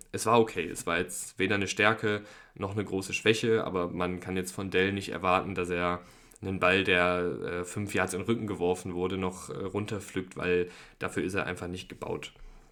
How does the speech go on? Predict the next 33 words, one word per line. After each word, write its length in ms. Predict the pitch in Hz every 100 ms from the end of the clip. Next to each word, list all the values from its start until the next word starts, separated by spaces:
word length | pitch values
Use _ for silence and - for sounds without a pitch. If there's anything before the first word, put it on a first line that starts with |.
| _ _ _ - - 107
Die 200 | 95 92
läuferischen 520 | 104 135 131 123 117
Fähigkeiten 560 | 120 113 113 113 110
sind, 340 | 98 98 98 -
äh, 240 | 87 95
sehr, 260 | 92 101 127
sehr 140 | 131
spannend, 480 | - 110 117 123 127
äh, 260 | 87 87 90
ist, 200 | - -
äh, 240 | - 87
super 320 | 92 127 135
agil, 420 | 104 101 98 101 95
ist 180 | -
super 220 | - 110 113
beweglich, 680 | 104 95 95 95 98 98
mit 100 | 90
schnellen 260 | - 101 107
Richtungswechseln 760 | 107 110 101 - - - 101 85
und 160 | 85
generell 400 | 90 92 92 98
einfach 480 | 85 95 92 92 95 - - - - - -
schwierig 480 | - - 135 135 -
zu 140 | 101
greifen. 580 | 78 87 107 110 104 104 -
Ähm, 300 | 90 90 87
definitiv 560 | 98 107 92 98 92
jemand, 340 | 92 98 92 90
der 220 | 92 69
als 360 | 92 92 -
Returner 460 | 92 - - 104 101
funktionieren 640 | - 98 - 92 120 117
kann. 320 | - 107 104